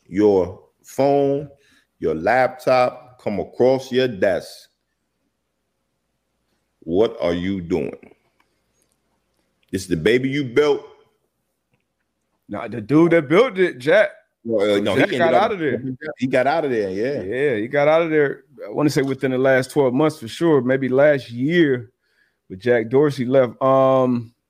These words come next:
Speaker 2: hey, we look at the number, we look at projection. The people thought Twitter was dying, but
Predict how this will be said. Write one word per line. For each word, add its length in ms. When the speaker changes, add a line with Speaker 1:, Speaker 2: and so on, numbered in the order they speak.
Speaker 2:
hey, 440
we 160
look 180
at 80
the 80
number, 260
we 140
look 160
at 120
projection. 540
The 80
people 220
thought 300
Twitter 260
was 200
dying, 480
but 360